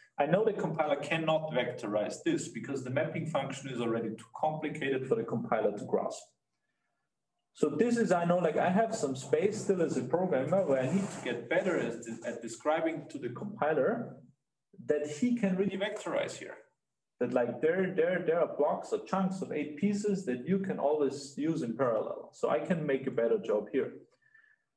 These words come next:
I'm having a little trouble with the word debugger here, because for me, debugger means the runtime inspecting of the program.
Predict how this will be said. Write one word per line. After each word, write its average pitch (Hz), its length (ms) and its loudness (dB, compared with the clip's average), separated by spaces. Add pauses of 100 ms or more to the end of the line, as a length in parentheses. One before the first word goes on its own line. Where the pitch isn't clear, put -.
(160)
I'm 135 100 0
having 226 320 2
a 180 40 4
little 180 280 2
trouble 160 400 0
with 131 120 -6
the 120 80 -4
word 135 280 0
debugger 120 420 -2
here, 202 280 0 (240)
because 127 320 -4
for 131 80 -4
me, 160 180 0
debugger 139 460 0
means 165 400 -2
the 117 100 -2 (500)
runtime 139 640 0
inspecting 127 640 -4
of 107 160 -4
the 101 60 -4
program. 156 560 0